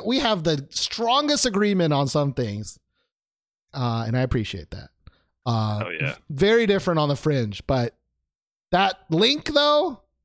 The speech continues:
Speaker 1: it's a, that's a rock hard link. Emphasis
Speaker 2: <laughs>
Speaker 1: on hard,
Speaker 2: The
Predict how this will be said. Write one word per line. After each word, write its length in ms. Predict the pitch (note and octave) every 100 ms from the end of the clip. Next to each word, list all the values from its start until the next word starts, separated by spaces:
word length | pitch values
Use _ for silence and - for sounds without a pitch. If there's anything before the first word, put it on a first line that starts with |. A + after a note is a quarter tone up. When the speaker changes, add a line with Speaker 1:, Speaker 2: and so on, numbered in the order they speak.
| _ _ -
Speaker 1:
it's 160 | D3+ D3+
a, 160 | B2 A#2+
that's 200 | D#3 D#3
a 140 | A#2 - -
rock 560 | A#2 C3+ C#3+ D3 - - _
hard 800 | - - C3 B2 B2 A#2+ A#2+ B2 - _
link. 520 | G2 B2 G#2 E2 - - _ _
Emphasis 480 | D#3+ C#3+ C3+ C3+ A#2+
Speaker 2:
<laughs> 140 | - -
Speaker 1:
on 140 | G3+
hard, 600 | - A3 - - A#3+
Speaker 2:
The 60 | G#2+